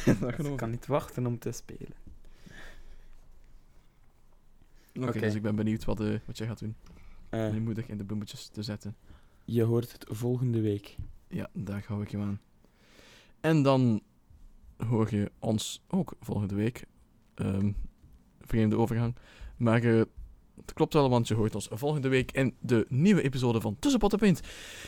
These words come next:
Speaker 2: En daarin gaan we het hebben over, eh, u gaat het nooit, voetbal, tech, gaming, film en T V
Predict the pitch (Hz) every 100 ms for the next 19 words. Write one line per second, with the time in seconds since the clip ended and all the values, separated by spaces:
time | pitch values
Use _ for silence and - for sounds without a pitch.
0 | - - - 131 101 117 120 117 110 -
1 | 117 117 110 113 110 107 104 - _ -
2 | _ _ _ _ _ _ 156 156 151 -
3 | 135 117 - 139 175 131 110 104 - 175
4 | - - - - - 156 165 131 113 104
5 | - - - 185 151 139 123 127 110